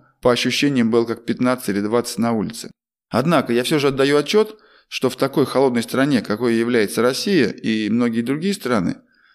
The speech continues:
зимой не всегда у бегунов есть возможность или желание делать пробежку по морозной заснеженной трассе.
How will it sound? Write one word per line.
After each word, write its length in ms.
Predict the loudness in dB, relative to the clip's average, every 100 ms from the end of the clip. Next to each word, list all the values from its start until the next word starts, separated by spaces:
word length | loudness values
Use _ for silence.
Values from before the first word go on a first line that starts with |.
| _
зимой 480 | -6 -2 0 0 0
не 140 | -2 -2
всегда 400 | -2 0 4 4
у 60 |
бегунов 480 | 2 0 0 0 0
есть 260 | 0 -2 0
возможность 720 | -2 0 0 0 0 -4 -8
или 240 | -4 0
желание 580 | 0 0 0 0 0 0
делать 440 | -2 0 2 2 2
пробежку 480 | 0 2 0 -2
по 180 | -4 0
морозной 480 | 2 2 2 2 0
заснеженной 520 | -2 -2 -4 -4 -4
трассе. 400 | -2 -2 -2 -6